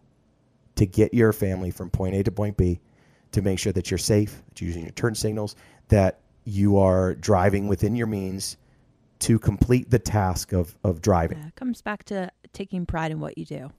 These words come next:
Speaker 1: Yeah, I, I think so.
Speaker 2: Yeah.
Speaker 1: And I think there's, there's not a lot of that. You have, you have a lot of people with jobs, J O B, January or before,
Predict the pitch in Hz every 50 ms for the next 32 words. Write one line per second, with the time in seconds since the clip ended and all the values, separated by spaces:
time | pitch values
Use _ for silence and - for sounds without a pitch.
0 | _ _ - 160 139 156 - - 160 - 170 156 - - - 139 117 - 127 139
1 | 131 127 - 151 135 - 143 127 120 - - - - - - _ _ - 120 123
2 | 117 107 - - 120 120 120 123 127 123 123 120 123 123 113 104 101 98 - -
3 | 101 104 101 104 113 113 107 98 - - 80 87 95 110 104 101 104 107 113 110
4 | - 120 113 98 101 101 - - 107 104 104 101 - - - - - - _ -
5 | 101 113 110 110 113 107 107 101 98 104 98 92 92 90 95 113 104 110 117 117
6 | 117 113 113 113 110 107 - - 107 101 95 95 98 92 - - 101 101 107 110
7 | 107